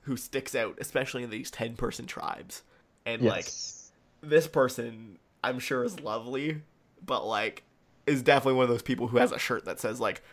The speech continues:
Speaker 1: "Why fit in when you can stand out?" It's, like,
Speaker 2: <laughs>
Speaker 1: neon green and pink. Like, <laughs> it's just, like,
Speaker 2: Yep.
Speaker 1: she commands attention in every way,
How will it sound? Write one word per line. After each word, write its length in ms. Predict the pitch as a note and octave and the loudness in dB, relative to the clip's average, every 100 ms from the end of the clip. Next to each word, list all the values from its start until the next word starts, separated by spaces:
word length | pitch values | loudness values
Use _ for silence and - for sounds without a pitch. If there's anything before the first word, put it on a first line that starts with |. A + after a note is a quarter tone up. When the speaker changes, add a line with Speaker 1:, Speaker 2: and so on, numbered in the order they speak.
| - | -12
Speaker 1:
"Why 520 | B2+ B2 B2 A#2 A#2 | 6 6 8 4 2
fit 300 | - C#3 B2 | 0 2 4
in 300 | A#2+ A#2+ A2+ | 4 2 -2
when 100 | A2+ | -6
you 80 | A#2 | -6
can 180 | A2+ G2+ | -6 -6
stand 360 | - A#2+ A#2 | 0 2 2
out?" 240 | A2+ A#2+ - - _ _ _ - - F#3+ | 0 0 -2 -14 _ _ _ -4 6 8
It's, 140 | C#3 | 10
like, 160 | - - | 8 8
Speaker 2:
<laughs> 0 | |
Speaker 1:
neon 760 | F3+ C3+ B2+ B2+ B2+ B2 B2 | 6 6 -4 2 2 2 0
green 360 | B2 A2+ A#2+ A#2 | -4 -6 -6 -6
and 240 | A2 A#2 - | -10 -12 -6
pink. 420 | A#2 B2 - - | -6 -6 -8 0
Like, 280 | C3 B2 - - - - | 0 0 -8 -20 -20 -14
<laughs> 760 | - - - _ - G3+ - | -14 -14 -20 _ -12 -10 -6
it's 120 | D#3 D3+ | -4 0
just, 200 | D3+ C#3 | 0 2
like, 280 | B2+ B2+ - - _ _ - | 0 0 -10 -20 _ _ 6
Speaker 2:
Yep. 260 | C3+ - - C#3+ - | 6 6 -12 -20 -18
Speaker 1:
she 200 | - C3 | -8 -6
commands 460 | B2 A#2 C3 C#3 A#2 | -2 2 4 4 0
attention 840 | - A#2 A#2 - A2+ G#2+ G#2+ A2+ - | -4 -4 -2 -2 -2 -4 -8 -14 -12
in 100 | - | 2
every 280 | C3 C#3+ A#2+ | 2 4 0
way, 460 | G#2 G#2+ G#2+ A#2 | 2 2 0 -4